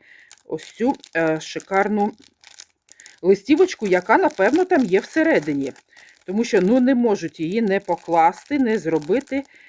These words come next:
її також, е, тут в цьому наборчику, тому що, ну, по крайній мірі, я її вже очікую.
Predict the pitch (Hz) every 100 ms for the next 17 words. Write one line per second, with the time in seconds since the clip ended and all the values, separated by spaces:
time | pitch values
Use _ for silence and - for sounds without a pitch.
0 | _ 143 160 170 233 - 170 - 175 -
1 | - 151 - 180 - 185 170 156 151 196
2 | 247 - 302 - 202 175 233 - 269 277
3 | 311 330 330 - - - _ - - 294
4 | 233 254 247 226 214 202 170 185 339 339
5 | 165 247 - 190 214 185 - - 101 160
6 | 143 113